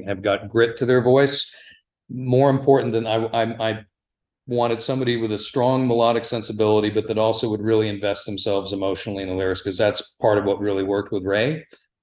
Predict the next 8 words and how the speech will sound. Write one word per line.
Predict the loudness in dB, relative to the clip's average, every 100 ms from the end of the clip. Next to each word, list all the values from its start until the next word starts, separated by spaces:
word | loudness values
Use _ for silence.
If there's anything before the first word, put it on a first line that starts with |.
| _ _ _
And | -4 -2 -4 -6 -10 -14 _
so | -8 0 2 4 2 -2 _ _ _ -2
there | 2
is | 4
a | 2
similarity | 0 0 2 4 4 4 2 0
in | -4
the, | -8 -10